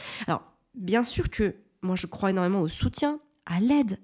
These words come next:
à l'accompagnement, à la guidance, au coaching, bien évidemment. D'ailleurs, c'est ce que je fais avec mes programmes. Toutes les clientes que j'accompagne, bah, je les guide, je les aide, je les soutiens, je les tiens par la main, je, je cherche les solutions avec elles. Donc, évidemment, mais, mais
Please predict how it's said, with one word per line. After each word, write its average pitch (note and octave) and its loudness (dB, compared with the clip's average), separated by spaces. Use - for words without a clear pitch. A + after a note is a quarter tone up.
à D#3+ -6
l'accompagnement, C4+ 0
à F#3 -8
la F3+ -4
guidance, C4+ 2
au F#3+ 2
coaching, C4+ 0
bien C4 0
évidemment. C#4+ 2
D'ailleurs, F3+ -4
c'est - -10
ce - -12
que - -4
je - -4
fais G#3 -4
avec D#3 -6
mes D3+ -2
programmes. A#3+ 0
Toutes - -12
les E3+ -4
clientes F#3+ 0
que F3+ 0
j'accompagne, F3 0
bah, E3 0
je F3 -2
les G#3 0
guide, A#3+ -2
je - -4
les F#3+ 0
aide, B3+ 0
je F#3+ -2
les D#3+ -2
soutiens, B3 -4
je A#3 -2
les E3+ -6
tiens D#3 -6
par E3+ -4
la G#3 -2
main, C4+ 2
je, G3 -2
je F#3 -4
cherche F#3+ -4
les F3 -2
solutions G3 0
avec G3+ 2
elles. B3 4
Donc, F#3 -6
évidemment, A3 4
mais, G#3+ 6
mais G#3+ 0